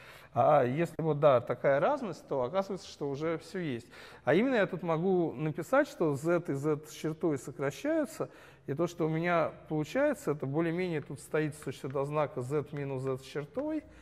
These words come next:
на, правильно я говорю, да? На z,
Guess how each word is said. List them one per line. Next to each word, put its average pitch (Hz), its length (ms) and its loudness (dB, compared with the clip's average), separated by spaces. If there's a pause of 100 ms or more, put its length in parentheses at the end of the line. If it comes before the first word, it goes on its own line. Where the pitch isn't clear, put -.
(400)
на, 143 680 0 (1800)
правильно 214 340 6
я 143 60 2
говорю, 120 320 0
да? 160 220 0 (1120)
На 135 480 0
z, 147 380 2